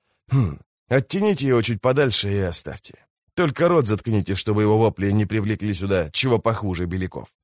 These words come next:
«Так точно». Веллергорф вытянулся, словно струна, после чего склонился над пленником. Тот теперь побледнел хуже полотна.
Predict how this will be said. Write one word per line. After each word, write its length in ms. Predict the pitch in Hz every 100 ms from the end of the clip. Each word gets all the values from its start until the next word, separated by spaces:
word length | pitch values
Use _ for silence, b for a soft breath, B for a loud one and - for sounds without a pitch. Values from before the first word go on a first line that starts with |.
| _ _ _ _ _ _
«Так 220 | 135 117
точно». 480 | 147 107 - - - _ _ _ _ -
Веллергорф 680 | 156 156 139 127 143 113 127
вытянулся, 640 | 135 160 113 95 85 98
словно 380 | 104 117 107 101
струна, 480 | - 107 120 113 - _
после 300 | - 151 151
чего 240 | 123 156 147
склонился 560 | - 151 143 123 123
над 160 | 123 101
пленником. 580 | 113 76 58 - 50 - _ _
Тот 240 | 180 147
теперь 260 | - 135 139
побледнел 640 | 139 127 135 120 143 131
хуже 300 | 107 123 110
полотна. 540 | 110 107 101 113 95